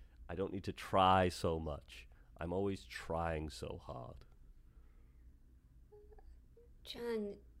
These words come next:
Speaker 2: I, you don't, uh, yeah, this is, you're doing great, you know?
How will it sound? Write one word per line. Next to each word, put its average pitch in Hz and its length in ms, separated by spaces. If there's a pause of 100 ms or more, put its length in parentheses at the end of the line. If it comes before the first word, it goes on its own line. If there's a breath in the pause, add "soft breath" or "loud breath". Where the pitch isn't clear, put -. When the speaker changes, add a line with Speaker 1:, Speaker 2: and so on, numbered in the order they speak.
(120)
Speaker 2:
I, 202 40 (180)
you 247 160
don't, 285 300 (500)
uh, - 40 (140)
yeah, 302 400 (220)
this 339 200
is, 320 220 (180)
you're 330 220
doing 302 320
great, 277 480 (200)
you 214 140
know? 254 260